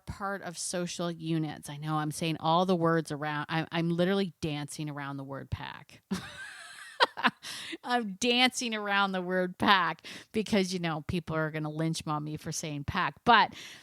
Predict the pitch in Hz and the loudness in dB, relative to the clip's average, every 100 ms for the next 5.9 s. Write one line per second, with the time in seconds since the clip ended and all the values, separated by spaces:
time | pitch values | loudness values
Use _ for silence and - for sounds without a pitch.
0 | - _ _ _ - 180 180 208 - 262 | -20 _ _ _ 0 4 4 2 0 0
1 | 240 240 247 - - 214 214 208 208 214 | 2 2 0 -2 -4 0 0 -2 -2 -4
2 | - 202 208 - 190 180 175 170 170 160 | -2 0 0 -2 -6 -4 -2 -2 -2 -2
3 | 165 180 165 180 175 175 - 180 190 190 | 0 0 4 4 4 0 -6 -2 2 2
4 | 180 - 202 214 220 - 202 190 190 170 | 2 2 4 4 2 0 0 0 -2 -2
5 | 175 170 131 156 196 196 - 208 | -2 -2 -4 0 0 0 0 0